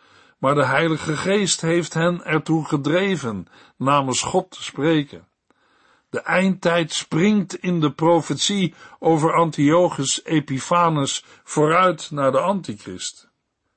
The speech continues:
Daniel elf, vers zesendertig. De koning zal precies doen waar hij zin in heeft. Hij zal beweren dat hij groter is dan elke bestaande god en zelfs spotten met de God der goden.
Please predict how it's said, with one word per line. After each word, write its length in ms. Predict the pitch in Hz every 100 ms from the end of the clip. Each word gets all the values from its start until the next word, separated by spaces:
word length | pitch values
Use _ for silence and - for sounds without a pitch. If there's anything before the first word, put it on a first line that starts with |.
| _ _ _ _
Daniel 640 | 139 170 170 147 135 135
elf, 260 | 143 151 147
vers 280 | - 117 -
zesendertig. 840 | 139 - 120 117 117 - - _ _ _ _ _ _ _ _ _
De 120 | 113
koning 520 | 104 - 190 165 123 131
zal 180 | 143
precies 540 | 147 143 135 - 196 143
doen 240 | 156 170
waar 240 | 151 151 135
hij 200 | 151 147
zin 220 | 156 165
in 140 | 123
heeft. 460 | 104 92 - - _ _ _ _ _ _ _ _ _
Hij 140 | - 127
zal 260 | 127 143
beweren 460 | 135 139 160 170 160
dat 180 | 156 156
hij 240 | 143 180
groter 580 | 156 - 165 190 165 113
is 300 | 104 - - - - _
dan 240 | - 185 -
elke 420 | 190 190 190 143
bestaande 580 | 135 - 180 185 180 147
god 380 | - 180 - - _ _ _ _
en 160 | - 143
zelfs 340 | 131 147 135
spotten 480 | - - 254 - 170
met 180 | 165 151
de 80 | 139
God 400 | - 196 - 143
der 180 | 156
goden. 560 | - 165 160 139 90 82